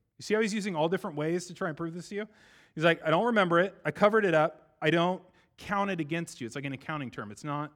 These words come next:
in your balance, right? In Isaiah, he says, "I wash it away, whiter than snow." I wash it away. So God says, "I don't remember it. I don't count it against you.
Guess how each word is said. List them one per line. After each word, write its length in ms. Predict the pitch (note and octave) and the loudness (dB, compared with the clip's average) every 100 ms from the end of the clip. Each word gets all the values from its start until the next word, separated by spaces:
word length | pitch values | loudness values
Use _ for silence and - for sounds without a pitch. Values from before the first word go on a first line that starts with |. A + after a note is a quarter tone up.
| - | -10
in 160 | C#3+ | -8
your 160 | C3+ C3 | -8 -8
balance, 540 | B2+ B2+ G#2 - - | -4 -4 -4 -12 -12
right? 240 | B2+ C3 E3 _ _ _ _ _ _ _ _ _ _ | -8 -8 -8 _ _ _ _ _ _ _ _ _ _
In 240 | E3+ E3+ E3 | 0 0 0
Isaiah, 600 | D#3+ D3+ C#3+ F#3 B3 G3 | 0 0 0 2 4 2
he 240 | C#3 - D3+ | 0 -8 -12
says, 680 | - E3+ D3 C3+ B2+ - - _ _ _ _ _ - | -6 -4 -2 -4 -6 -12 -16 _ _ _ _ _ -10
"I 240 | D#3 D#3 | -2 -2
wash 460 | C#3+ C#3 D#3+ F3 - | 0 2 2 2 -2
it 80 | D3 | -4
away, 340 | C3+ B2+ G2 _ _ _ | -4 -6 -8 _ _ _
whiter 240 | C3 C3 B2+ | -8 -6 -6
than 100 | A#2 | -12
snow." 300 | - G#2 E2+ _ _ _ _ _ _ | -16 -18 -20 _ _ _ _ _ _
I 60 | A#2+ | -8
wash 220 | B2+ - | -8 -8
it 60 | |
away. 140 | A2+ F#2+ | -14 -16
So 140 | - | -12
God 180 | B2 B2 | -10 -8
says, 260 | - A2 - _ | -8 -10 -14 _
"I 40 | G#2+ | -14
don't 100 | C#3+ | -10
remember 320 | F#3 D3+ C#3+ | -8 -6 -8
it. 100 | E3+ _ _ _ _ _ _ G#2+ | -8 _ _ _ _ _ _ -16
I 60 | |
don't 160 | A2+ D3 | -12 -4
count 200 | F#3+ F3 | -2 -2
it 80 | F3 | -4
against 360 | D#3 C#3 - | -6 -8 -8
you. 180 | C#3+ D#3+ | -10 -10